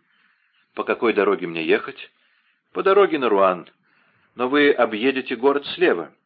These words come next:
Вы остановитесь у маленькой деревушки Экуи. Там всего один трактир, "Щит Франции".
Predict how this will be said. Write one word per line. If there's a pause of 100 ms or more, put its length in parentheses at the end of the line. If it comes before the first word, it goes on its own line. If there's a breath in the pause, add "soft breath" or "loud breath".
(480 soft breath)
Вы
остановитесь
у
маленькой
деревушки
Экуи. (560)
Там
всего
один
трактир, (280 loud breath)
"Щит
Франции".